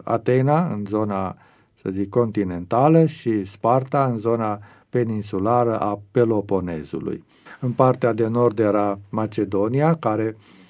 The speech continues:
mai târziu a fost socotită o provincie grecească, dar pe vremurile acelea și ceva mai înainte s-a socotit, uh, o țară diferită. Însă, prin cucerirea Greciei și acceptarea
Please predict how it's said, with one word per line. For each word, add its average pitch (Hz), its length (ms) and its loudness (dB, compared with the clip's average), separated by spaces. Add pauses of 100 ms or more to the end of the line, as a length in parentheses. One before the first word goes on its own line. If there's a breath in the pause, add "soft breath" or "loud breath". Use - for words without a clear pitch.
(400 soft breath)
mai 127 220 0
târziu 131 360 4
a 120 80 6
fost 151 260 4
socotită 107 560 0
o 98 200 2
provincie 101 960 -2
grecească, 110 600 -2
dar 123 340 0 (400 soft breath)
pe 104 480 -2
vremurile 120 500 2
acelea 113 420 2
și 110 200 -4
ceva 120 340 2
mai 117 240 0
înainte 170 600 0 (340 soft breath)
s-a 160 220 4
socotit, 139 640 2
uh, 127 80 -2 (320)
o 107 400 0
țară 135 480 6 (640)
diferită. 143 760 2 (520 soft breath)
Însă, 139 320 4
prin 160 320 6
cucerirea 135 640 6
Greciei 185 640 6
și 151 180 0
acceptarea 123 880 4